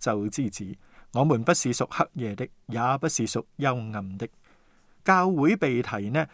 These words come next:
係講到有兩件事情。第一，結束咗今日嘅恩典時代，呼召奉主名嘅兒女返到榮耀當中。呢一個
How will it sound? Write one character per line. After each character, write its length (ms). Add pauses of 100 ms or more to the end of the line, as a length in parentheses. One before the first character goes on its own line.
(200)
係 200
講 200
到 140
有 140
兩 360
件 160
事 220
情。 180 (240)
第 140
一， 60 (320)
結 240
束 180
咗 260
今 180
日 40 (100)
嘅 160
恩 240
典 220
時 220
代， 180 (760)
呼 240
召 280
奉 280
主 140
名 240
嘅 220
兒 280
女 80 (140)
返 340
到 100
榮 380
耀 240
當 260
中。 200 (540)
呢 120
一 60
個 260